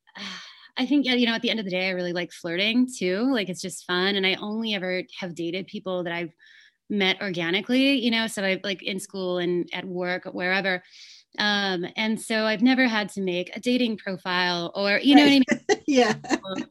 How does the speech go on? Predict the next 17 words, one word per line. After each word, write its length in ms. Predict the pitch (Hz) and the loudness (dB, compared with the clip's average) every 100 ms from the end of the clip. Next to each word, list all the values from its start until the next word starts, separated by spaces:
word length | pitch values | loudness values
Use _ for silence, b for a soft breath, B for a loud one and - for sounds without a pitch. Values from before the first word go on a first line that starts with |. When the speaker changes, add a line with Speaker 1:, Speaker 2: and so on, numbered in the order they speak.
| _ _ _ 254 | _ _ _ 2
Speaker 1:
I 80 | |
also 240 | 311 370 370 | 2 4 4
didn't 400 | 240 254 294 214 | 4 4 4 4
know 280 | 202 214 226 | 2 0 -2
any 280 | 214 202 185 | -4 -4 -6
queer 340 | - 196 190 | -6 -6 -4
women 440 | 180 190 185 175 | -4 -2 0 0
until 380 | 170 175 - 208 | -4 -8 -8 -4
I 80 | 202 | -2
lived 200 | 196 185 | -2 -4
in 140 | 185 | -6
San 180 | 160 170 | -6 -8
Francisco. 680 | 170 170 143 - - - - - b b 202 | -10 -12 -14 -14 -14 -12 -14 -18 b b -8
Like, 160 | 196 220 | -4 0
up 120 | 247 | 4
until 320 | 269 254 214 | 4 4 -2
that, 380 | 190 190 185 | 0 2 2